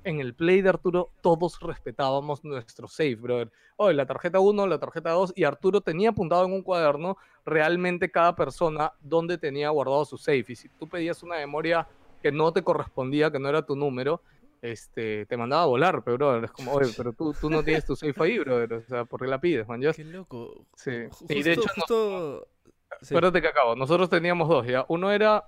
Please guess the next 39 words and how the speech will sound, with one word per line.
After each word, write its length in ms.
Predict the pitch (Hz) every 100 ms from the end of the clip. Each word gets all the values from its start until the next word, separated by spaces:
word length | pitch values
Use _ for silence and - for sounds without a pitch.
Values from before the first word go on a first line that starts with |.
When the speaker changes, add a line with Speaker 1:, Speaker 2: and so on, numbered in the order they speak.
| _
Speaker 1:
antes 240 | 180 202 269
de 60 |
que 80 | 202
llegara 240 | 151 156 170
Arturo, 300 | 160 185 190
existía 480 | 143 - 160 165 170
uno 180 | 175 170
que 80 |
era 80 | 160
el 120 | 143
tío, 240 | 175 135 107
que 80 | 123
de 80 |
hecho 160 | 127 160
ahí 100 | 147
empezábamos 500 | 151 151 151 160 151
a 60 | 127
jugar 180 | 131
Super, 340 | - 135 117 - - - -
que 80 |
también 240 | 131 131 143
quedaba 160 | 147
Speaker 2:
Ya. 40 | 147
Speaker 1:
por 120 | 123
acá. 240 | 131 131 - _ _ _ -
Pero 180 | 165 160
el 80 | 160
tío 160 | 214
era 240 | 220 220 226
esos 260 | 208 214 -
Super 340 | 214 220 214
cualquieras, 760 | 208 147 135 185 190 190 190 170
donde, 340 | 143 131 127
puta, 320 | 160 156 139
más 200 | 147 156
lo 140 | 170 160
que 80 |
había 380 | 139 143 151 156
era 340 | 156 151 147